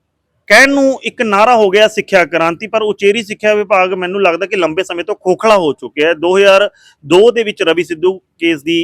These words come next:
ਇੱਕ ਭਰਤੀ ਹੋਈ ਸੀਗੀ ਤੇ ਉਹ ਰਵੀ ਸਿੱਧੂ ਕੇਸ ਹੋ ਗਿਆ, ਉਸ ਤੋਂ ਬਾਅਦ ਕੋਈ ਭਰਤੀ ਨਹੀਂ ਹੋਈ। ਸਭ ਤੋਂ ਵੱਡੀ ਤਾਂ ਇੱਕ ਮੁਸੀਬਤ ਸਾਡੇ ਲਈ ਇਹ ਹੈ। ਤੇ ਜਿਹਦੇ ਕਰਕੇ ਅਸੀਂ ਕੁਆ-,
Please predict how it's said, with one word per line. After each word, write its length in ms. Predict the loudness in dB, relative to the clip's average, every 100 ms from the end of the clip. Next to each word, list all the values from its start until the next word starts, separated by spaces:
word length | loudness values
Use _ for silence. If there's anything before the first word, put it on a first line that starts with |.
| -6
ਇੱਕ 160 | -12 -14
ਭਰਤੀ 380 | -4 -4 -2 -4
ਹੋਈ 160 | -4
ਸੀਗੀ 220 | -4 -4 -4
ਤੇ 100 | -2
ਉਹ 140 | -2
ਰਵੀ 200 | -2 -2
ਸਿੱਧੂ 240 | -4 -4
ਕੇਸ 340 | -6 -4 -6 -4
ਹੋ 80 | -2
ਗਿਆ, 120 | -2
ਉਸ 100 | -4
ਤੋਂ 120 | -2
ਬਾਅਦ 160 | -2 0
ਕੋਈ 240 | -2 -2
ਭਰਤੀ 420 | 0 -2 0 -6
ਨਹੀਂ 120 | -4
ਹੋਈ। 100 | -4
ਸਭ 140 | -6 -10 -4
ਤੋਂ 100 | -2
ਵੱਡੀ 280 | -2 -2 -2
ਤਾਂ 140 | -2
ਇੱਕ 160 | -4 -8 -18 _
ਮੁਸੀਬਤ 460 | -6 -2 0 0 0
ਸਾਡੇ 240 | -4 -6
ਲਈ 160 | -6 -6
ਇਹ 160 | -6 -6
ਹੈ। 100 | -8 -14 -20 -4
ਤੇ 100 | -2
ਜਿਹਦੇ 280 | 0 0 0
ਕਰਕੇ 260 | 0 -2 -4
ਅਸੀਂ 120 | -6
ਕੁਆ-, 260 | -2 0